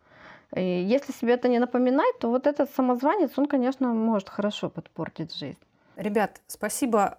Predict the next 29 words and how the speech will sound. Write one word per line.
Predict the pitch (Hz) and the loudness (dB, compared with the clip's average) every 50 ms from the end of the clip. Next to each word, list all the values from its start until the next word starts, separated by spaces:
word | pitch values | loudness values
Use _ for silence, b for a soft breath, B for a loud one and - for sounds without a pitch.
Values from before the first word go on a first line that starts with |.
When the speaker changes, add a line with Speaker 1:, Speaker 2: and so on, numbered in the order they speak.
| _ - | _ -8
Speaker 2:
большое, | 196 196 196 196 - - 311 330 330 277 | -4 -4 -4 -4 -2 -2 0 2 2 2
Миш, | 214 214 208 - - | 2 0 -2 -4 -6
за | 185 175 160 185 | -8 -6 -4 -2
вопрос, | 185 208 214 - - 214 208 196 - | -2 -2 -2 -2 -4 -4 -4 -4 -6
Галя, | 170 180 202 190 190 175 | -6 -4 -4 -2 -2 -4
за | 165 170 | -4 -6
пояснение. | - - 180 214 202 - 254 294 359 359 302 226 | -6 -6 -6 -6 -2 2 2 4 4 4 4 2
На | 185 185 196 | 2 -2 -2
самом | - - 233 226 202 | -2 -2 -2 -2 0
деле, | 196 226 240 233 214 196 190 180 180 165 - - | 0 2 2 2 2 2 0 0 0 -2 -2 -4
я | 180 180 202 214 | -4 -4 -4 -2
как-то | - 226 208 - - - 180 | -2 -4 -6 -6 -8 -8 -8
вот | 185 190 190 _ | -6 -8 -6 _
так | 196 190 190 - | -4 -4 -4 -2
мысли | 190 202 226 226 - - 185 185 | -2 -2 -2 -2 -2 -4 -2 -2
улетела | 185 190 185 202 - - 233 214 202 196 | -2 -2 -2 -4 -2 0 0 0 0 0
сразу | 185 - - 202 196 196 165 165 170 160 - - - _ _ _ | -4 -2 0 0 0 0 0 0 -2 -4 -4 -8 -14 _ _ _
<clears throat> | _ _ _ _ | _ _ _ _
в, | 233 247 247 226 220 202 185 175 165 160 - - | 2 4 4 4 2 0 -2 -2 -4 -6 -6 -4
а, | 185 180 175 175 170 160 160 - _ b b b b b b b b b b b b _ - - 180 165 | -2 -2 -2 -2 -2 -4 -6 -8 _ b b b b b b b b b b b b _ -8 -6 -6 0
понятие | - 196 196 214 226 226 - 226 196 | 2 2 2 2 2 0 0 0 0
именно | 196 196 202 196 | 0 0 -2 -2
профессионала, | 196 - 202 196 - - 196 - - 196 190 196 208 247 294 370 403 349 262 202 - | -2 -4 -4 -4 -4 -6 -6 -2 0 0 0 2 2 4 4 6 6 6 4 4 2
а | - 175 | 2 0
ведь | 180 185 - | -2 -2 -4
на | 196 196 | -6 -4
самом | - - 214 208 220 233 254 | -2 -2 -2 -2 0 0 0
деле, | 208 208 202 202 233 269 | 0 0 0 0 0 0
да, | 247 233 277 269 262 214 175 147 131 127 | 2 2 2 4 4 2 2 0 -4 -6